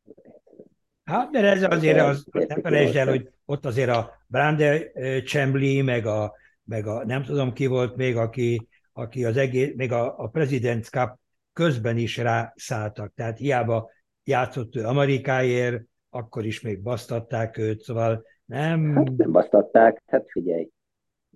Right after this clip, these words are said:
Speaker 2: Nézd, én, én a Chambly, tehát lehet rá is ezt, azt, azt mondani, ő a dolgát tette.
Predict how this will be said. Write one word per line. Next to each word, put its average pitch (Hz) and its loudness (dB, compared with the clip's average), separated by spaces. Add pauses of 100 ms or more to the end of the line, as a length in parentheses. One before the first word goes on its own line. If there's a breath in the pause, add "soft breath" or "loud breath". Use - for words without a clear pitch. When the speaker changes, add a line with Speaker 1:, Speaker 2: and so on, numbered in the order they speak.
Speaker 2:
Nézd, 104 6
én, 107 4
én 107 -2
a 98 0
Chambly, 123 -4
tehát - -10 (160)
lehet 104 -6 (180)
rá 98 2
is - -2
ezt, 92 -4
azt, 90 -2
azt 87 -8
mondani, 104 2
ő 104 2
a 87 4
dolgát 90 0
tette. - -2